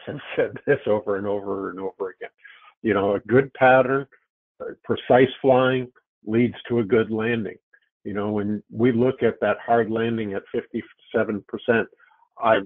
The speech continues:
my first reaction to this is it's directly related to that forty-nine percent of inadequate airspeed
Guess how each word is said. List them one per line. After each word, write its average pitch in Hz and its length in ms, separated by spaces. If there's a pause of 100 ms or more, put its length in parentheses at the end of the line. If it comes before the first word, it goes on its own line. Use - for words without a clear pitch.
(140)
my 117 200 (100)
first 139 280 (100)
reaction 107 520
to 104 120
this 98 140 (100)
is 95 120
it's 107 160 (120)
directly 120 500
related 110 600 (120)
to 110 60
that 101 160 (180)
forty-nine 110 640
percent 98 460 (680)
of 104 140 (100)
inadequate 113 580
airspeed 123 460